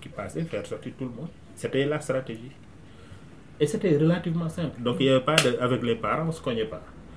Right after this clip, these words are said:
Ils nous amènent, après on sort. Et c'était en soixante-huit aussi, c'était pareil. Mais certains parents refusaient. Moi, j'ai vu, euh, euh, il y a quelqu'un qui me dit, sa maman lui dit, bon, euh, lui, elle sait pas ce qui se passe, bon, ce que les enfants demandent. Mais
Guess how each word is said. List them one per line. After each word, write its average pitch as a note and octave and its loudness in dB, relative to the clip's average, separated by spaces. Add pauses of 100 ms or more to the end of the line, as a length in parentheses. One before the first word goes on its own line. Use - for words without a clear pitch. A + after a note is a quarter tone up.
(340)
Ils A2+ -4
nous G#2+ -2
amènent, C#3 0
après A2 -6 (100)
on F2+ -10
sort. - -12 (960)
Et C3+ -2
c'était D3+ 6
en E3+ 6
soixante-huit D#3+ 2
aussi, C3+ -2
c'était - -6
pareil. E3+ 0
Mais C#3 4
certains G3+ 2
parents D#3 2
refusaient. D3 2 (320)
Moi, C#3+ 6
j'ai C#3+ 8
vu, A#2 4
euh, A2+ 0
euh, F#2+ -8 (160)
il A#2 -8
y A2 -6
a G#2+ -8
quelqu'un D#3+ 0
qui D#3+ 2
me A#2 2
dit, G3 -2
sa B2 6
maman C3 2
lui C#3 4
dit, G#3 2 (120)
bon, C#3 6 (500)
euh, A#2 -2 (120)
lui, C#3 2 (120)
elle D3+ 6
sait E3 8
pas F#3 2
ce E3+ 0
qui D3 -4
se - -6
passe, C#3 -2
bon, A2+ -2
ce C3 -2
que B2+ 0
les A#2+ 2
enfants A#2 4
demandent. A2 0
Mais B2 2